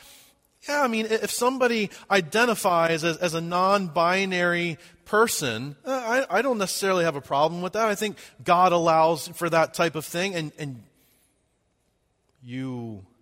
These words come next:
step back. You say, "I don't believe that's what the Bible teaches." I believe that when God says he created male and female, he created male and female, and then that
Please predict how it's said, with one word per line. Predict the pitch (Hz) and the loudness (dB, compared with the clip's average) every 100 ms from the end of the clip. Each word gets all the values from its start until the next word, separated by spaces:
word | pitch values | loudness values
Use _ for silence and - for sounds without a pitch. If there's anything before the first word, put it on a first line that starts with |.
| _ _ _ _ - | _ _ _ _ -20
step | - 92 | -14 -12
back. | 104 156 - - - | -4 -4 -4 -16 -20
You | 107 _ _ _ _ _ _ _ _ _ _ _ | -20 _ _ _ _ _ _ _ _ _ _ _
say, | - 123 104 _ _ _ _ - | -12 -10 -10 _ _ _ _ -12
"I | 113 | -10
don't | 117 95 | -10 -12
believe | 107 101 | -12 -10
that's | 104 | -12
what | 101 | -14
the | 85 | -16
Bible | 87 92 87 | -14 -14 -16
teaches." | - 101 - 76 - - _ _ _ _ _ _ _ _ _ _ _ _ _ _ | -20 -18 -18 -18 -18 -20 _ _ _ _ _ _ _ _ _ _ _ _ _ _
I | - | -2
believe | 180 160 | 0 0
that | 139 | -2
when | 135 | -6
God | 131 143 160 | 2 4 4
says | - 139 | 0 -8
he | 143 | -8
created | - 151 143 120 - - _ | -4 -2 -2 -6 -12 -20 _
male | 123 131 139 151 170 | -10 -4 0 2 2
and | 147 | 0
female, | 131 160 170 160 | -4 -2 0 0
he | 160 | -2
created | - 151 131 147 269 170 | -4 -4 0 2 0 -2
male | 139 123 | -2 -2
and | 117 | -2
female, | 135 127 117 | -6 -4 -4
and | 127 135 | -4 -4
then | 143 139 | -4 0
that | 131 | 0